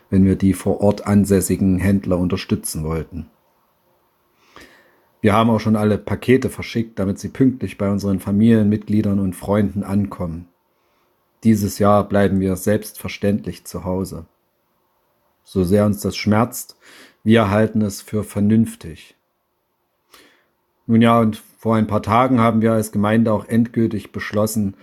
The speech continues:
dass wir auf Präsenzgottesdienste am Heiligen Abend verzichten und stattdessen die Kirchen zum individuellen Gebet tagsüber offen halten. Das wird nicht nur eine stille,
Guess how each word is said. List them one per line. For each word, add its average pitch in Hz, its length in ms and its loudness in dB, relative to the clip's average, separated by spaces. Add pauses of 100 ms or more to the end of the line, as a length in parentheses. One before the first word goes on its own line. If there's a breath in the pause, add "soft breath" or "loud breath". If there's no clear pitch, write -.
(260 soft breath)
dass - 240 -6
wir 107 100 2
auf 101 160 -2
Präsenzgottesdienste 113 1200 0
am 101 160 0
Heiligen 104 360 0
Abend 107 340 -2
verzichten 113 800 -4 (560 soft breath)
und 107 140 -2
stattdessen 110 500 2
die 101 160 -2
Kirchen 110 460 2
zum 107 200 -4
individuellen 107 800 2
Gebet 101 400 -4
tagsüber 98 640 -6
offen 87 300 -10
halten. 85 420 -12 (1400 soft breath)
Das - 200 -10
wird 113 180 2
nicht 123 200 0
nur 113 120 4
eine 101 160 2
stille, 123 640 0